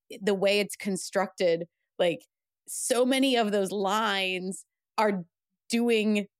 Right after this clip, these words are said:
you know, eight different things at the same time. They're offering you, like, this interesting philosophical idea while they're delivering exposition to you,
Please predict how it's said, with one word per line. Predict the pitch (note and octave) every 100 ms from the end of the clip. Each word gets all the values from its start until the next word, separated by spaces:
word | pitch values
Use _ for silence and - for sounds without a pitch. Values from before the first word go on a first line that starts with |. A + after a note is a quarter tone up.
| _
you | F#3+ G3
know, | F3 E3+ _ _ _ _ -
eight | A3+ -
different | A3 A#3 A3 G3+
things | G#3+ G#3
at | G3
the |
same | G3 F#3 F3
time. | F#3 G3+ E3 E3+
They're | F#3 F#3+
offering | G#3 G#3 A3 G#3
you, | G#3
like, | G3 G3+
this | F#3+ -
interesting | G3+ F3+ G3+ - F3+ F#3 F3+ -
philosophical | G3+ G3 G3 F#3 F#3 G3 F3+
idea | F3 E3+ G#3 F3 E3+ - _
while | G3 G3+ G3+
they're | G#3+ G#3
delivering | G3+ G3+ F#3+ G3 F#3+
exposition | D#3+ - F3 F#3 F#3+ F#3
to | -
you, | E3+ D3+